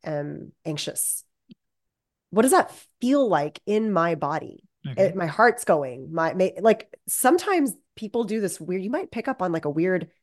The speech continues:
Speaker 1: tendency, like, like, some people clench their hand or they,
Speaker 2: Mm-hmm.
Speaker 1: like, start to, like, hold their jaw a certain way, or they, you know, their shoulder starts to k-,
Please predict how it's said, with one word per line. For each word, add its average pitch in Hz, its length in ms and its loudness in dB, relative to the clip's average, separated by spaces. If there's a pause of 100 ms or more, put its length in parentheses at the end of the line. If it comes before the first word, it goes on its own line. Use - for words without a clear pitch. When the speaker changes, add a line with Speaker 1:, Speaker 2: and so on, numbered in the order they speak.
(800)
Speaker 1:
tendency, 254 720 -2
like, 180 200 2 (220)
like, 175 200 -2
some 214 180 -2
people 214 220 -4
clench 214 340 -2
their 165 140 -2
hand 180 440 0
or 160 80 0
they, 165 120 -2
Speaker 2:
Mm-hmm. 165 80 0
Speaker 1:
like, 151 180 -4
start - 280 2
to, 220 100 2
like, 156 300 -4 (400)
hold 226 200 2
their 196 120 4
jaw 180 320 4
a 208 40 0
certain 208 340 2
way, 185 560 6
or 156 140 -2
they, 156 240 -2
you 190 100 -4
know, 151 160 -2
their - 180 -14
shoulder 240 400 4
starts 208 280 -2
to - 100 -4
k-, - 140 -12